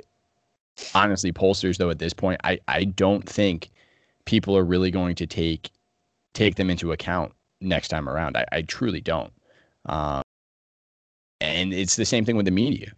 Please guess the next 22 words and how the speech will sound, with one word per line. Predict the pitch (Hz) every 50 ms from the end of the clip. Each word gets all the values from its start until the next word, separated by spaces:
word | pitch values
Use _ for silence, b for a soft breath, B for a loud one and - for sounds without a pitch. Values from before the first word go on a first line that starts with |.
| _ _
The | - 113
media | 123 143 165 170 135 117 107 95 - - -
was, | 82 92 95 95 92 90 82 87 90 - - - _ _ _ _ _ _ -
I | 95 110
understand | 113 101 95 - 110 104
that | 87 85
they | 95 95
go | 98 92
off | 90 92 -
the | - 73
pollsters, | - 107 117 113 113 - 78 78 -
but | - 82 - - _ _ _ -
they're | 104 107 87
also, | 87 110 - - 107 90 80
they | 76 92
were | 104 123 127
also | 135 131 - 87
pushing | - - - 156 - - 95
this | 87 92
whole | - 101 104 92
thing | 95 123 127 123 95
where, | 80 78 76 85